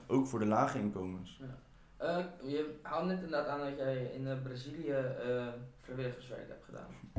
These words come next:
Speaker 1: Ja, klopt.
Speaker 2: Wat, wat, eh, wat heb je daar gedaan?
Speaker 1: Ja, dat had dus te, te maken dan met die, eh, Sustainable Development Goals.
Speaker 2: Mhm.
Speaker 1: Dus die, eh, doelen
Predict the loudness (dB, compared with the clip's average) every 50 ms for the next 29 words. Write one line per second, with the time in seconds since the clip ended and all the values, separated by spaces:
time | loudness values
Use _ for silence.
0 | 0 2 2 2 2 2 2 -2 -4 -2 0 0 0 -2 -6 -14 -10 -6 -4 -4
1 | -4 -4 -4 -6 -6 -4 -2 -2 0 0 0 -2 -2 -6 -8 -10 -12 -12 -10 -6
2 | -4 -4 -4 -4 -4 -2 0 4 6 6 6 6 6 2 0 0 0 0 0 2
3 | 2 2 2 4 4 6 6 6 4 4 4 6 6 6 4 4 2 0 0 2
4 | 6 8 8 10 10 10 8 8 6 6 6 6 6 6 6 6 6 6 6 4
5 | 2 4 4 4 4 4 4 6 4 6 6 8 8 8 8 6 6 6 4 4
6 | 4 2 0 -6 -6 -6 -4 -4 -2 -2 -4 -6 -8 -12 -18 -20 -20 -20 -20 -14
7 | -10 -6 -6 -4 -6 -4 0 2 4 6 8 8 8 8 6 4 4 4 6 8
8 | 8 8 8 6 4